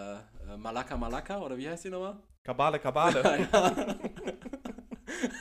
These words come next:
Speaker 1: Malaka.
Speaker 2: Malaka, Malaka.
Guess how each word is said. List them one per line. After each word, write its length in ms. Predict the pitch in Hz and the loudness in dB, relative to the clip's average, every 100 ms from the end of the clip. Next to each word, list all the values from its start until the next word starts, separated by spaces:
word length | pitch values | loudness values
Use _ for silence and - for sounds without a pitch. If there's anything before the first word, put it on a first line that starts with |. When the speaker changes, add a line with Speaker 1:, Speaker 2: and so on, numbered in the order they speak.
| 208 202 170 | 4 4 0
Speaker 1:
Malaka. 720 | 123 110 120 226 359 180 151 - - - | -2 -2 -2 -2 2 4 4 0 -8 -8
Speaker 2:
Malaka, 440 | - 220 - - 120 | -6 -6 -8 -10 -12
Malaka. 500 | - 120 135 - | -12 -14 -18 -14